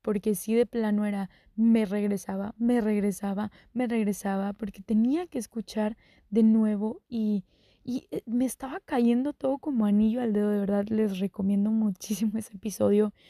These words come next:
vayan, búsquenlo si no las conocen, que lo dudo muchísimo, si me conocen a mí, súper las conocen a ellas. Entonces,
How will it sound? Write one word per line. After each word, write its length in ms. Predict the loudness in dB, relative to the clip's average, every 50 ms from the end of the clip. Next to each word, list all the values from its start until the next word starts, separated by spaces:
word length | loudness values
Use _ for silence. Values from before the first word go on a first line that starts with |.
| -20 -20 _ -4
vayan, 420 | -2 0 2 2 2 2 2 0
búsquenlo 440 | 0 -2 -4 -4 -4 -2 -2 -2 -2
si 120 | -2 -2
no 140 | -2 -2 0
las 220 | 0 -2 -2 -4
conocen, 520 | -6 -4 -2 0 0 0 0 0 0 0 0
que 240 | 0 0 0 -2 -2 -8 -20 -20 -18 _ 0
lo 240 | 2 4 6 6
dudo 280 | 6 6 6 6 6 4
muchísimo, 640 | 4 2 2 0 -2 -2 0 2 2 2 0 0 -4 _ _
si 240 | -12 -4 0 2 4
me 200 | 4 4 2 0
conocen 400 | 0 0 0 0 0 0 0 2
a 80 | 2
mí, 300 | 2 2 2 2 0 -4 _ _ _
súper 440 | _ -4 -4 -4 -2 -2 -4 -2 -2
las 240 | 0 -2 -2 -2 -4
conocen 420 | -4 -2 -2 -2 0 0 0 0
a 120 | 0 2 0
ellas. 320 | 0 0 -2 -4 -6 _ _ _ _ _ _ -20 -20 _ _ -6
Entonces, 720 | -2 -2 2 4 4 4 4 4 4 4 2 2 -2 -10